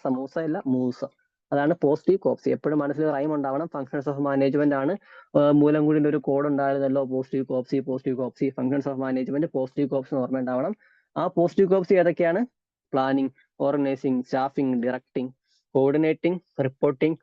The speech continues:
budgeting, controlling and innovation. ഒൻപത് പോയിന്റ്സ് ഉണ്ട്. ഓരോന്നും, ഓരോന്നും എന്താണെന്ന് സിമ്പിൾ ആയിട്ട് പറയും. അധികം സമയം കളയുന്നില്ല, ഓരോന്നിനെ പറ്റി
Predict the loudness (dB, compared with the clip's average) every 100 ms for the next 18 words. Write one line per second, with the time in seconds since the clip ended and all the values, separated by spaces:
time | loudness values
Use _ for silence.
0 | -2 -2 -2 -2 -4 -2 -4 -4 _ -6
1 | -4 0 0 0 -4 _ -20 _ -2 0
2 | 2 2 0 -4 -8 -20 -20 0 4 6
3 | 6 4 4 2 2 2 4 4 6 4
4 | 2 2 4 4 4 2 2 2 2 0
5 | -2 0 0 0 -4 -4 -4 -6 -6 -4
6 | 0 0 0 0 0 0 0 0 0 -2